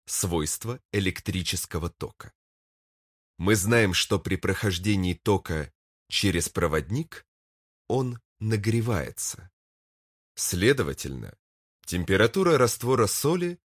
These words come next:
должна была во время опыта возрасти.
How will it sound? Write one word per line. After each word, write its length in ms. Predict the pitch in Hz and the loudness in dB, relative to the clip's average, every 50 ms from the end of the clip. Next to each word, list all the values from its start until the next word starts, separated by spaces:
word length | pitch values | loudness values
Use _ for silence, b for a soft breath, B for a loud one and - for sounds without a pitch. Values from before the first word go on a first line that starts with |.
| _ _ _ _ - | _ _ _ _ -4
должна 500 | 82 82 95 104 120 123 156 185 208 202 | 2 4 4 4 4 4 2 2 2 4
была 260 | 175 175 165 165 160 | 4 4 4 4 4
во 140 | 131 123 104 | 4 4 4
время 380 | 95 104 110 101 92 85 - - | 4 4 4 4 2 0 0 0
опыта 600 | - 135 131 - 135 117 - 117 110 110 110 110 _ _ _ _ _ - | 0 0 0 -2 -4 -4 -4 -6 -6 -6 -8 -10 _ _ _ _ _ -4
возрасти. 800 | 92 104 107 85 104 104 104 104 - - - - - 67 - | -2 0 0 2 2 2 2 2 0 -2 -4 -6 -10 -12 -12